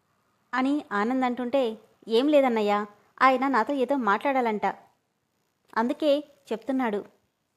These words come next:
అనగానే, "అన్నయ్యనా?" అంటూ నోరు తెరుచుకుని అర్జున్ వైపు చూశాడు ఆనంద్. ఏంటన్నట్లు కళ్ళెగరేశాడు అర్జున్.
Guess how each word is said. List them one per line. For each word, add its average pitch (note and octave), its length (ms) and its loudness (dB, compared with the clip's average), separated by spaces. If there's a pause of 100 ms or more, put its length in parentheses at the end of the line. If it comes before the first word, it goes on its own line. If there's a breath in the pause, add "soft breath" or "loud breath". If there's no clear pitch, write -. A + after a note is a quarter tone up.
(380)
అనగానే, A#3+ 560 0 (120)
"అన్నయ్యనా?" B3+ 600 2 (460)
అంటూ B3+ 280 2
నోరు A#3 280 2
తెరుచుకుని C4 520 -2
అర్జున్ A3 320 0
వైపు A#3+ 300 -4
చూశాడు A3 320 -4
ఆనంద్. G3+ 440 0 (760)
ఏంటన్నట్లు C4 680 2 (100)
కళ్ళెగరేశాడు G3+ 720 -2
అర్జున్. F3+ 420 -6